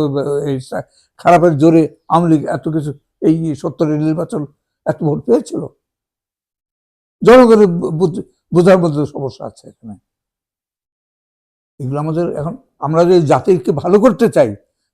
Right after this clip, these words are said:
তা আমাদের অবশ্যই আত্মার অনুসন্ধান করতে হবে, নিজের ভেতরে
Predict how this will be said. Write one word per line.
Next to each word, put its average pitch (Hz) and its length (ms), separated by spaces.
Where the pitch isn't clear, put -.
তা - 160
আমাদের 147 300
অবশ্যই 226 380
আত্মার 170 280
অনুসন্ধান 127 500
করতে 110 260
হবে, 107 120
নিজের 190 300
ভেতরে 180 460